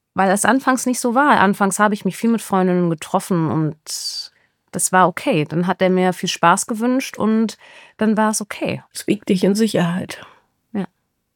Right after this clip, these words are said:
Speaker 2: Ich sag's dir ganz ehrlich, ich hab kein gutes Gefühl dabei.
Speaker 1: Mhm.
Speaker 2: Gar nicht. Und darum bin ich sehr froh zu hören, dass du da schon ausgezogen bist.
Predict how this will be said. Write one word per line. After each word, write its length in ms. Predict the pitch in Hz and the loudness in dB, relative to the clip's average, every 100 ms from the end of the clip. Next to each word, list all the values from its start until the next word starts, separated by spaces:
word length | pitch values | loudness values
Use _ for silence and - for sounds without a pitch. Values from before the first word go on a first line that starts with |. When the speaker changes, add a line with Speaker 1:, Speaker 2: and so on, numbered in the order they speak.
| _ - | _ -4
Speaker 2:
Ich 140 | 208 | 0
sag's 220 | 190 214 | 2 4
dir 80 | 226 | 4
ganz 180 | 196 185 | 4 2
ehrlich, 280 | - 202 190 | 4 2 2
ich 60 | |
hab 100 | 190 | -4
kein 200 | - 190 | 0 2
gutes 280 | 185 180 175 | 2 -2 -6
Gefühl 340 | - - - 135 | -10 -6 -2 -2
dabei. 440 | 101 - 127 160 - _ _ _ _ _ _ _ _ _ _ - | -2 -4 -6 -8 -12 _ _ _ _ _ _ _ _ _ _ -6
Speaker 1:
Mhm. 140 | 170 | 0
Speaker 2:
Gar 200 | 165 170 | 2 4
nicht. 340 | 165 160 - - _ _ _ _ _ _ - | 2 0 -4 -16 _ _ _ _ _ _ 0
Und 160 | 180 180 | 2 4
darum 220 | 175 180 | 6 6
bin 140 | 185 | 4
ich 140 | 185 - | 2 2
sehr 140 | 185 | 2
froh 220 | 185 196 | 2 -4
zu 200 | 190 180 | -2 0
hören, 180 | 185 190 | 2 2
dass 140 | 175 | 0
du 80 | - | -2
da 120 | 160 160 | -2 -2
schon 160 | - | -4
ausgezogen 580 | - 160 - - - - | -6 -4 -6 -8 -6 -4
bist. 360 | - - - | -6 -8 -12